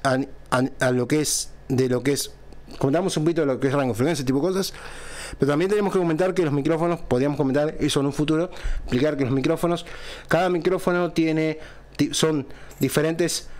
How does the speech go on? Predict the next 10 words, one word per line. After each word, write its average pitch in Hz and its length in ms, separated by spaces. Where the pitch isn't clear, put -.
mm, 131 220
más 160 200
allá 175 220
de 170 100
las 143 100
frecuencias, 165 640
tenemos 143 420
las - 180
impedancias, 156 520
tenemos 135 400